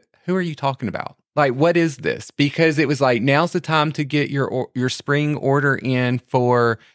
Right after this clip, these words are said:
and then the abbreviation. But, like, because she was an independent rep, like, sometimes that will happen and I'll go look at their email address and it will be so-and-so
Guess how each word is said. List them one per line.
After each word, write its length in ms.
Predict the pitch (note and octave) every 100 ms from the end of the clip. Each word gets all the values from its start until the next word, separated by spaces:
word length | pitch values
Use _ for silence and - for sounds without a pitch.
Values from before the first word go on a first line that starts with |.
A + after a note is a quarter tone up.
| _
and 160 | A#2+
then 100 | B2+
the 80 | B2
abbreviation. 1040 | A#2 B2+ C3 B2 A#2+ D3 C#3+ - F2 F#2 G#2+ _ -
But, 160 | C#3
like, 380 | C#3+ C#3+ C3 A#2 _
because 320 | C#3 C3 D#3+ D3
she 160 | F3
was 160 | F#3 D3+
an 80 | C#3+
independent 560 | C#3 C3 - C#3 A#2+
rep, 540 | E2+ C#3+ F3 B2 - _ -
like, 200 | A2+ -
sometimes 420 | F3 F#3 E3 C3
that 140 | G#2+
will 60 | G#2+
happen 280 | A#2 A2 A2
and 100 | G#2
I'll 120 | G2
go 180 | G#2 G#2
look 240 | G#2 G2+
at 80 | G2
their 160 | F2+ -
email 300 | C#3 A#2 E2
address 400 | - D#2+ - -
and 100 | G#2+
it 40 |
will 140 | E2+ A2
be 140 | G#2
so-and-so 680 | - A2+ G#2+ G#2 - F#2+ F#2+